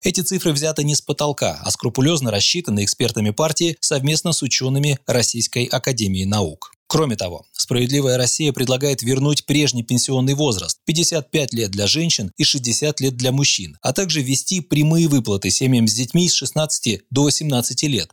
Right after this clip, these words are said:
так как подростки не зарабатывают себе на жизнь, и продуктовые потребительские карточки для малообеспеченных граждан.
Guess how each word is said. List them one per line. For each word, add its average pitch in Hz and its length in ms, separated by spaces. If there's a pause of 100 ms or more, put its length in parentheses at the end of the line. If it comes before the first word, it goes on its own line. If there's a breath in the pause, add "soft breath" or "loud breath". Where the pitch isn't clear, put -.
так 120 160
как 113 140
подростки 127 600
не 147 100
зарабатывают 135 600
себе 113 200
на 110 140
жизнь, 98 340 (160)
и 185 220
продуктовые 139 680
потребительские 110 720
карточки 156 640
для 147 140
малообеспеченных 151 960
граждан. 87 500